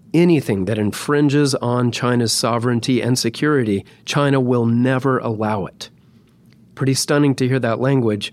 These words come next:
when you realize they're talking about an area that is part of the Philippines' exclusive economic zone. And China's been similarly bullying Vietnam and a couple of other nations that have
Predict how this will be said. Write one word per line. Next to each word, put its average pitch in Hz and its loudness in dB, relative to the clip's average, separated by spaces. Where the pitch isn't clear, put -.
when 120 0
you 113 2
realize 117 0
they're 101 -2
talking 117 -4
about 101 -2
an 95 -2
area 107 -2
that 120 -2
is 110 -4
part 123 -4
of 110 -4
the 107 -4
Philippines' 107 -2
exclusive 104 -4
economic 98 -4
zone. 95 -6
And 135 2
China's 123 2
been 123 0
similarly 104 0
bullying 95 0
Vietnam 113 0
and 95 0
a 85 -4
couple 113 -4
of 101 -2
other 104 -2
nations 101 -2
that 101 -4
have 98 -6